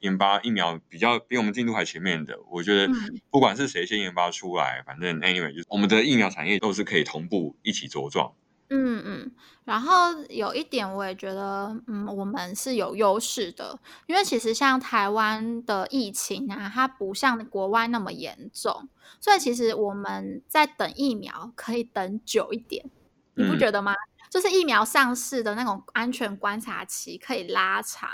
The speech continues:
Speaker 2: 因为国外可能是因为疫情很严重，所以他就要赶快紧急授权，因为他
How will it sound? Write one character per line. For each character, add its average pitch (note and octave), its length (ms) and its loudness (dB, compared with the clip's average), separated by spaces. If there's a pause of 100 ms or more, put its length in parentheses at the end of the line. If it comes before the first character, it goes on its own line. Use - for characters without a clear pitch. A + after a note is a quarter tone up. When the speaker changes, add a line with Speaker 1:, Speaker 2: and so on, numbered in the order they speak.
(480)
Speaker 2:
因 D#4+ 100 -4
为 F4+ 200 4 (160)
国 A3+ 200 4
外 C#4+ 180 8
可 - 140 -4
能 G3 100 -8
是 A#3 140 -6
因 A#3+ 180 -4
为 A3+ 560 0
疫 C#4+ 160 -2
情 A#3+ 180 0
很 F#3+ 140 -4
严 F#3+ 220 -8
重， G#3 280 -2
所 - 220 -2
以 G#3+ 80 -2
他 A3+ 260 -4
就 A#3 160 -6
要 A3+ 120 4
赶 G#3+ 180 -10
快 A3+ 160 -4
紧 - 220 -14
急 D#3 180 -16
授 F3 260 -4
权， - 320 -12
因 B3+ 120 -2
为 D#4 100 6
他 C#4 260 6